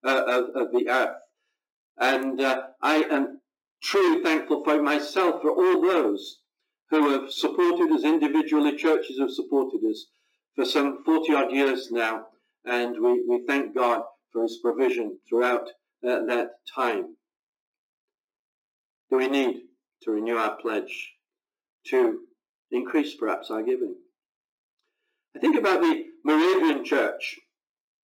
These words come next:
For every four believers, they sent out one missionary.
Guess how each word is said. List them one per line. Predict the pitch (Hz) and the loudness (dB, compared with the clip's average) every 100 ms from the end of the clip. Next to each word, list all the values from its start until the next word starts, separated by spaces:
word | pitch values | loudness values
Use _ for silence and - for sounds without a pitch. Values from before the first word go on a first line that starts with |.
| _ _ _ _ _ - | _ _ _ _ _ 0
For | 160 | 2
every | 196 202 | 4 0
four | - 208 | 2 2
believers, | 190 185 165 208 175 113 - - - - - _ _ _ _ _ _ _ | 4 4 2 0 -2 -4 -6 -10 -14 -14 -20 _ _ _ _ _ _ _
they | 180 208 | 0 2
sent | - 175 175 - - | 0 0 0 0 -2
out | 156 110 - - _ _ | 0 0 -4 -18 _ _
one | 107 127 156 156 - 143 - _ _ _ _ - | -4 0 2 4 2 0 -8 _ _ _ _ -2
missionary. | 143 - 143 117 | -2 0 -2 -2